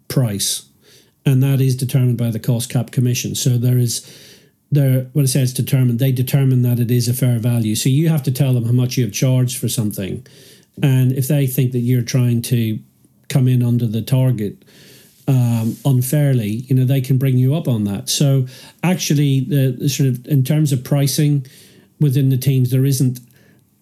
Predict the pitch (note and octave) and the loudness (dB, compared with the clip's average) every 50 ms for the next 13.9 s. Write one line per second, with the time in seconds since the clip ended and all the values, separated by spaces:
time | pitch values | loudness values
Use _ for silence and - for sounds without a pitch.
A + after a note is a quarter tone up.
0 | _ - D3+ C3+ C3+ C3 C3 C3+ C3+ C#3 D3 D3 C#3 C#3+ - - - D3+ C#3+ C#3+ | _ 0 2 2 2 2 2 2 2 2 0 0 -2 -4 -8 -8 -2 0 0 0
1 | D3 C3+ - C#3 B2 C#3 C3 B2 C#3 C#3+ - C#3+ C3+ C3+ C#3 C#3+ C#3+ C3+ B2+ - | 0 0 0 -2 0 0 0 0 0 0 0 0 2 2 2 2 2 0 -2 -4
2 | - - _ - D#3 C3+ C3 B2 B2+ - C#3+ C3+ C3+ B2+ B2+ B2 - - C#3+ C3 | -8 -10 _ -2 0 0 2 0 0 0 0 0 0 0 -2 -4 -2 0 0 2
3 | B2+ B2 B2 A#2+ A#2 - - A#2 - A#2 - - - C#3+ C#3 C#3+ C#3+ C3 B2 A#2+ | 2 2 0 -2 -2 -2 -2 -2 -2 -4 -6 -4 -2 0 0 2 2 2 0 0
4 | A#2 A2 B2 C3+ C3+ C#3+ C#3 C3 - G#2+ - - C#3+ B2 A#2 A#2 B2 D#3 D3+ C3+ | 0 0 0 0 2 2 0 -2 -2 -4 -2 -2 -2 -2 -2 -2 -2 -2 0 0
5 | C#3+ B2+ A#2+ C3 B2+ B2 - - - - - - - - E3+ F3+ E3 - F3+ D#3 | 0 0 2 0 0 -2 -4 -12 -20 -20 -20 -12 -4 -2 0 0 2 0 0 0
6 | E3 - - F3 F#3 F#3+ F#3+ - C#3 C3+ B2+ B2 B2+ B2 A2+ G#2 - - - - | 0 0 0 0 0 0 0 0 0 0 2 2 2 0 -2 -4 -8 -16 -20 -20
7 | - _ _ _ _ - - _ _ _ _ _ _ _ - C#3 C#3 D3+ D3 D3+ | -20 _ _ _ _ -20 -20 _ _ _ _ _ _ _ 0 2 2 2 2 2
8 | D3+ C#3+ B2+ B2+ D3+ D3 D3 D3 C#3+ - C3+ A#2+ A#2 A#2 A#2 A#2+ C3+ C#3 C3 - | 2 2 0 0 0 0 2 0 0 0 0 0 0 0 0 0 0 0 0 0
9 | C3 B2 A#2+ - - C3+ B2+ A#2+ A#2+ A#2+ B2 - C#3 C3+ C3 C3 B2+ B2 A#2+ C3+ | 0 0 0 0 0 0 0 2 0 0 0 0 2 2 2 2 2 0 0 -2
10 | B2 B2+ C#3+ C#3+ C#3+ C3 - C3+ B2+ B2 A#2+ A#2 A#2 - - _ - _ _ _ | 0 0 0 0 0 0 0 0 2 2 0 -2 -4 -8 -16 _ -20 _ _ _
11 | _ _ _ _ _ _ _ _ _ - C#3+ C3+ C3 B2 A#2+ A#2+ A2+ G#2+ G#2 - | _ _ _ _ _ _ _ _ _ -2 0 2 2 2 2 0 -2 -2 -6 -8
12 | - - _ _ _ _ _ _ _ _ - - - - F#3 E3+ E3+ F#3+ D#3 D3+ | -10 -14 _ _ _ _ _ _ _ _ -12 -8 -4 -2 0 0 0 0 0 0
13 | C#3+ - D#3 C#3 B2 A#2+ A#2 B2+ B2 A#2 - - C3 B2 B2 A#2+ A#2 - | 0 0 0 0 0 0 0 0 0 0 0 0 2 2 2 0 -2 -4